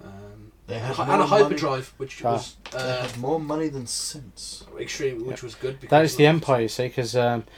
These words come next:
Speaker 3: if, uh, if we go in, in Star Wars, uh, categories, I mean,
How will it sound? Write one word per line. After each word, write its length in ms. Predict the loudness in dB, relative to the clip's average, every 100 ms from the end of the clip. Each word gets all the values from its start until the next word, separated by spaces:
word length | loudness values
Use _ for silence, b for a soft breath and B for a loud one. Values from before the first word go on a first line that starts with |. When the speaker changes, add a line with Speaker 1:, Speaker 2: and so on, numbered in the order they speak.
| B B -6
Speaker 3:
if, 320 | -4 -4 4
uh, 260 | 6 6 4
if 160 | 2 2
we 60 |
go 140 | 6 8
in, 100 | 6
in 100 | 4
Star 340 | 2 6 6 4
Wars, 320 | 0 -2 0
uh, 220 | 2 2 0
categories, 460 | -6 -4 -4 -2
I 60 | -2
mean, 160 | -2